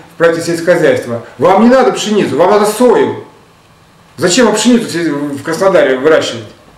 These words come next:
Сою больше же будет. Вот. Вот примерно точно так же. Вам не надо, э, самый этот, э, чтобы у вас вместе была энергетика единая с ядерным, э, с ядерной.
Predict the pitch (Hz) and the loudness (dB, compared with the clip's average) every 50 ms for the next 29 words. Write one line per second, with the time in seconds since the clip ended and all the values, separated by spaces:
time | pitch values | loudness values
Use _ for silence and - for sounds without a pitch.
0 | - - - - - - 277 277 254 208 175 175 - 240 240 - - - - 170 | -20 -18 -12 -6 -2 2 2 4 4 4 4 2 2 2 2 2 0 -2 -2 -2
1 | 175 175 170 139 120 110 101 - - - _ _ _ _ - 135 135 131 120 - | -2 -2 -2 -4 -6 -6 -10 -12 -20 -20 _ _ _ _ -10 -6 -4 -4 -4 -4
2 | - - 170 208 208 233 226 240 247 247 233 240 233 226 214 208 208 208 156 143 | -4 -2 -2 0 2 2 2 2 2 2 2 0 0 -2 -2 -4 0 0 0 0
3 | 143 127 127 131 120 - - - - - - 143 226 240 254 262 254 254 240 196 | 0 -2 -4 -4 -6 -8 -12 -18 -16 -8 -2 0 0 2 2 2 4 4 4 2
4 | 160 156 135 - - - - - 143 143 143 143 - 165 147 139 135 139 135 127 | 2 0 -2 -2 -6 -10 -10 -8 -6 -4 -4 -4 -2 -2 -2 -2 0 -2 -2 -4
5 | 127 - - - - 135 131 135 135 135 135 135 135 135 135 131 131 127 127 131 | -6 -10 -12 -14 -12 -8 -6 -4 -2 -2 0 0 0 0 0 -2 -2 -4 -8 -12
6 | 139 143 143 139 - - 170 160 160 165 170 165 170 165 175 185 175 143 - - | -14 -16 -16 -16 -12 -8 -4 -2 0 0 0 0 0 -2 -2 0 0 0 -2 -4
7 | 135 135 147 147 143 135 147 160 156 160 220 262 254 220 - - 143 - - - | -4 -2 0 0 0 0 0 -2 -2 0 0 -2 -2 -2 -2 -2 -2 -2 -4 -6
8 | - 139 165 151 156 170 156 139 131 127 120 117 113 - - - - - - - | -10 -8 -8 -6 -4 -2 -2 -2 -2 0 -2 -2 -2 -4 -8 -18 -18 -12 -6 -2
9 | 156 175 175 175 165 165 165 151 147 - - - - - 123 117 - 156 160 147 | 0 0 0 0 -2 -4 -4 -4 -6 -8 -10 -10 -12 -14 -14 -8 -4 -2 0 0
10 | 139 - 120 120 117 110 | 0 -2 -4 -4 -6 -8